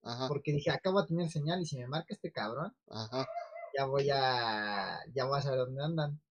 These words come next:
Speaker 2: porque no tenía crédito yo, güey. Entonces, este, ya cuando me dijiste, dije, "Ah, pues voy para abajo, ya, vamos abajo". Entonces había una fila,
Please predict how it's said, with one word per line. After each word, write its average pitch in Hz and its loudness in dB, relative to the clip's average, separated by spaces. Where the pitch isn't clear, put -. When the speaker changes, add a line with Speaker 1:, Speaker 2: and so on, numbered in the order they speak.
Speaker 2:
porque - -6
no 127 -4
tenía 127 -4
crédito 131 0
yo, 139 0
güey. 117 -4
Entonces, 143 2
este, 113 0
ya 156 4
cuando 190 8
me 151 8
dijiste, 151 4
dije, 143 0
"Ah, 214 0
pues 156 -2
voy 156 4
para 143 2
abajo, 147 0
ya, 135 -4
vamos 160 -6
abajo". 147 -4
Entonces 160 6
había 170 8
una 170 6
fila, 170 6